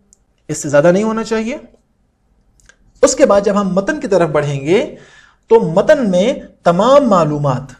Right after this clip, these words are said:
फ़वाइद और नुकसानात और अगर वाक़यात हैं तो वाक़यात दर्ज किए जाएं, लेकिन इन वाक़यात, फ़वाइद और नुकसानात के इंदिराज करने में भी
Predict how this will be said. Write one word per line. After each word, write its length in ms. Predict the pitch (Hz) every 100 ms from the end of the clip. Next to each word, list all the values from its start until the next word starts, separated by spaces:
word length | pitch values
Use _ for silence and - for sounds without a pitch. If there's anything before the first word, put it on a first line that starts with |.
| _ _ _ _ _
फ़वाइद 640 | - 139 135 170 269 - -
और 260 | 214 254 214
नुकसानात 720 | 185 - 160 156 139 - - _ _ _ -
और 120 | 247
अगर 260 | 214 214 185
वाक़यात 500 | 156 151 190 226 180
हैं 400 | 151 139 - -
तो 120 | 165
वाक़यात 360 | 147 135 190 170
दर्ज 240 | 165 -
किए 220 | - 120
जाएं, 220 | 110 104 - _ _ _ _ _ _ _ -
लेकिन 260 | 170 240 247
इन 260 | - 247
वाक़यात, 580 | 196 156 156 175 247 247
फ़वाइद 480 | - 151 156 226 233
और 240 | - 151
नुकसानात 760 | 151 139 - 135 147 208 233 -
के 120 | 226 220
इंदिराज 580 | 170 147 147 185 208
करने 300 | - 175 165 147
में 180 | 143
भी 120 | 143